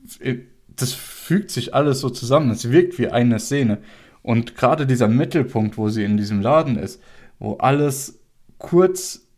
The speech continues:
sich so anfühlt, als würde die Zeit stehen bleiben, bis die Uhr, äh, zwölf schlägt und es dann wieder weitergeht und sie wieder hektisch los muss, „Ah, ich komm zu spät, mein Vater braucht das Essen“ und so, ähm,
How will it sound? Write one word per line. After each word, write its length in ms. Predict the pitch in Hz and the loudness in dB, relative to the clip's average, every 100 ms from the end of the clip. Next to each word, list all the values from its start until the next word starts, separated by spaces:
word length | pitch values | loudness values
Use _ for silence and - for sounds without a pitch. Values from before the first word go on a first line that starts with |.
| - | -12
sich 260 | - 127 | -6 -2
so 100 | 143 | 0
anfühlt, 380 | 123 147 135 127 | 0 -2 -2 0
als 140 | 110 117 | 0 -2
würde 200 | 120 120 | -4 -2
die 140 | 113 | -4
Zeit 260 | - 107 - | -2 -2 -2
stehen 360 | - 135 170 | -6 -4 -4
bleiben, 440 | - 95 92 101 117 - - _ - | -6 -6 -6 -8 -12 -18 -20 _ -2
bis 240 | 147 135 | -2 0
die 160 | - 139 | 0 -2
Uhr, 500 | 135 196 170 110 107 - _ _ _ | 2 4 6 4 0 -16 _ _ _
äh, 320 | - 113 117 113 - | -2 2 2 0 -4
zwölf 420 | - - 151 196 - | -8 2 4 4 0
schlägt 540 | - 104 95 104 - _ _ _ - | -2 -2 -2 -6 -16 _ _ _ -2
und 260 | 123 123 | 2 2
es 180 | 117 120 | 0 -4
dann 220 | 127 135 | 0 2
wieder 220 | 127 117 104 | 4 2 4
weitergeht 600 | 151 196 143 113 104 101 | 2 2 0 -2 -2 -2
und 140 | 104 | -4
sie 180 | 117 110 | -4 -4
wieder 300 | 143 143 120 | -2 2 2
hektisch 480 | 123 - - 110 - | 2 -4 -4 -6 0
los 300 | 127 170 175 | 2 2 0
muss, 220 | 110 107 | -4 -4
„Ah, 240 | - 127 127 | 0 0 0
ich 220 | 120 - | -4 -4
komm 200 | 123 123 | -2 -2
zu 120 | 120 | -4
spät, 320 | 117 117 131 | -6 -4 -2
mein 140 | 127 113 | -2 -2
Vater 300 | 110 - 110 | -2 -2 -4
braucht 240 | - 107 | -4 -8
das 100 | 113 | -8
Essen“ 320 | - 135 139 | -6 -4 -2
und 180 | 120 127 | 0 0
so, 260 | 131 135 139 - - - - - - - | 0 -2 -2 -18 -20 -20 -20 -20 -16 0
ähm, 520 | 120 120 120 123 123 | 4 4 4 2 0